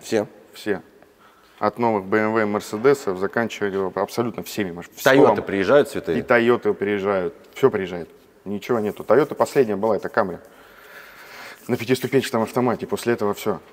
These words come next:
Speaker 2: закончились машины. Начиная, наверное, года с десятого.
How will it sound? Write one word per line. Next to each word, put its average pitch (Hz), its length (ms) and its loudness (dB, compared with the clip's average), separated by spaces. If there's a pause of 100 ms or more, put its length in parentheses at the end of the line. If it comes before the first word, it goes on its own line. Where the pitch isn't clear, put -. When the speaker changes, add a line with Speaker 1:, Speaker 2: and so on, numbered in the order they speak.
(220)
Speaker 2:
закончились 95 520 -6
машины. 85 280 -12 (760)
Начиная, 117 340 -2
наверное, 98 240 0
года 92 240 -4
с 87 40 -10
десятого. - 500 -10